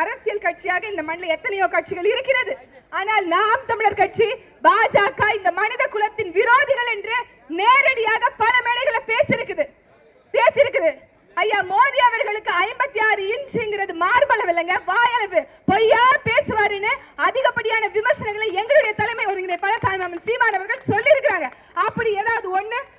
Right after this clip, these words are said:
பாபர் மசூதி இடிக்கப்பட்டு ராமர் கோவில் கட்டப்படும் போது, கட்டப்படும் போது அது ந-, மத நல்லி-, நல்லிணக்கத்தின் அடிப்படையில எல்லாரும் அந்த தீர்ப்பை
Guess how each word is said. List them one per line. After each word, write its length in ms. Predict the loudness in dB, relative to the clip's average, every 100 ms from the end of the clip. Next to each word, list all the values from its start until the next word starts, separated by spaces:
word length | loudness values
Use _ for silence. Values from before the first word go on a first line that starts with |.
| _ -2
பாபர் 340 | 0 0 -4
மசூதி 340 | -6 -6 -6 -6 -2
இடிக்கப்பட்டு 560 | -2 -2 -4 -4 -4 -8 -8 -2
ராமர் 360 | 0 0 -4 -2
கோவில் 300 | -2 -4 -6
கட்டப்படும் 560 | -6 -4 -4 -4 -4 -2
போது, 200 | -2 -2 -6
கட்டப்படும் 500 | -6 -4 -2 -2 0
போது 240 | 0 0 -4 -6 -8 -2 0
அது 160 | 0 -2 -6 -10 -2
ந-, 180 | 0 0 0
மத 240 | 0 2 0
நல்லி-, 400 | -2 -4 -8 -6 -2
நல்லிணக்கத்தின் 640 | 0 -2 -4 -4 -4 -2
அடிப்படையில 400 | -2 -2 -4 -2 -2
எல்லாரும் 400 | 0 0 2 0
அந்த 140 | -2 -2
தீர்ப்பை 300 | 0 0 -2